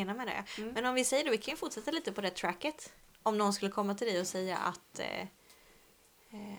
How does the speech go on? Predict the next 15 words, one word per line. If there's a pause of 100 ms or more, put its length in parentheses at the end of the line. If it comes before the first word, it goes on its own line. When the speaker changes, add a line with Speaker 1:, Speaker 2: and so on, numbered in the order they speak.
Speaker 1:
att
tro
på
Jesus
är
en
religion. (460)
Speaker 2:
Mm.
Speaker 1:
Sant
eller
falskt? (420)
Speaker 2:
Då
skulle
jag
säga